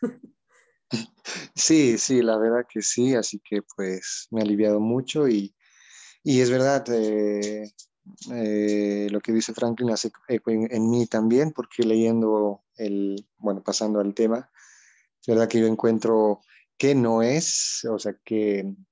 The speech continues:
Speaker 2: la, la, la, la, eh, el empleo de, de, de la fuerza, pero no, eh,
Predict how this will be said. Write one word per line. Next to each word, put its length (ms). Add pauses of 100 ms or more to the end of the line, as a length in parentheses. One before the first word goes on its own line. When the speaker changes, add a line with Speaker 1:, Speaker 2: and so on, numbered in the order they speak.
(160)
Speaker 2:
la, 460
la, 180
la, 240
la, 240 (400)
eh, 340
el 100
empleo 360
de, 320
de, 300 (600)
de 100
la 100
fuerza, 960 (840)
pero 260
no, 340 (720)
eh, 280